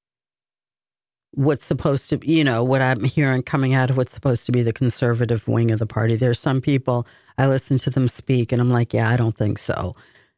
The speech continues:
And I don't need their approval to be conservative.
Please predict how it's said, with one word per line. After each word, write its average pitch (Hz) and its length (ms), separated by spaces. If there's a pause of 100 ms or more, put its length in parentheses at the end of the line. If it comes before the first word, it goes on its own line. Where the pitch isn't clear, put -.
(540)
And 160 140
I 196 180
don't 254 360 (480)
need 233 420
their 233 180
approval 277 440
to 240 140
be 262 160
conservative. 254 920